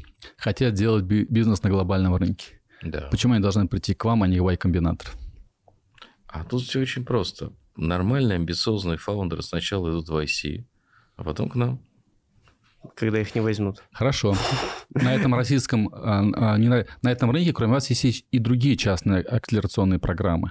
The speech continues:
Speaker 2: Их немного, но они есть.
Speaker 1: Они есть. Почему он должен к вам прийти? С чем вы
Speaker 3: Ну,
Speaker 1: лучше
Speaker 3: мы
Speaker 1: за счёт
Speaker 3: выставляем, а, нашим конкурентным преимуществом как раз вот этот индивидуальный подход, потому что мы не стремимся набрать очень много компаний,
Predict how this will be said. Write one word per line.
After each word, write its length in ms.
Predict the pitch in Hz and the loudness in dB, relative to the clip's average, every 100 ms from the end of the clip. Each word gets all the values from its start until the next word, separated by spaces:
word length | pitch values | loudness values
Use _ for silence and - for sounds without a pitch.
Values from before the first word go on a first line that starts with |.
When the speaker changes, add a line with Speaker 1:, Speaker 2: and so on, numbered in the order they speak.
| - | -4
Speaker 2:
Их 220 | 110 - | -6 -4
немного, 380 | 107 95 120 127 | -2 0 0 0
но 120 | 101 | 0
они 220 | 87 85 78 | 2 0 -2
есть. 280 | 78 113 | -4 -2
Speaker 1:
Они 100 | 101 98 | 0 2
есть. 300 | 92 - - _ _ _ _ _ _ | 2 0 -8 _ _ _ _ _ _
Почему 300 | - - 127 | -6 0 2
он 80 | 123 | 4
должен 240 | 101 95 | 2 0
к 80 | 87 | 0
вам 140 | 87 - | -2 -2
прийти? 340 | 78 - 82 - - - - - | -6 -8 -10 -12 -16 -18 -20 -14
С 100 | - | -10
чем 240 | - 123 117 | -2 2 4
вы 280 | 104 95 87 - - - - - | 4 2 0 -8 -20 -20 -20 -4
Speaker 3:
Ну, 240 | 120 135 - | 0 0 2
Speaker 1:
лучше 520 | 113 131 - 113 90 - | 2 2 0 0 -2 -2
Speaker 3:
мы 180 | 110 123 139 | 0 2 2
Speaker 1:
за 0 | |
счёт 60 | |
Speaker 3:
выставляем, 720 | 123 - 113 113 131 123 110 107 | 0 0 0 0 0 0 0 0
а, 400 | 104 104 107 107 | -2 -2 -4 -2
нашим 380 | 110 110 - 117 | -2 -2 -6 -6
конкурентным 520 | 107 - 117 110 104 | -4 0 -2 -2 -4
преимуществом 640 | 107 104 120 117 - 104 | -2 0 0 -2 -6 -8
как 180 | - - | -8 -6
раз 220 | 110 - | -6 -6
вот 120 | - | -6
этот 220 | 113 - | -6 -2
индивидуальный 520 | 107 110 107 113 104 101 | -2 -2 0 0 -2 -4
подход, 480 | 110 - 147 - _ | -8 -4 -4 -4 _
потому 280 | - 95 98 | -6 -4 -4
что 200 | - 113 | -4 -2
мы 100 | 110 | 0
не 80 | 110 | 0
стремимся 560 | 110 117 117 104 - | -2 0 0 -2 -6
набрать 340 | 117 107 107 110 | -6 -4 -4 -2
очень 180 | 107 - | -4 -4
много 260 | 110 120 135 | -4 -4 -6
компаний, 560 | 107 107 143 127 107 | -6 -2 -2 -2 -4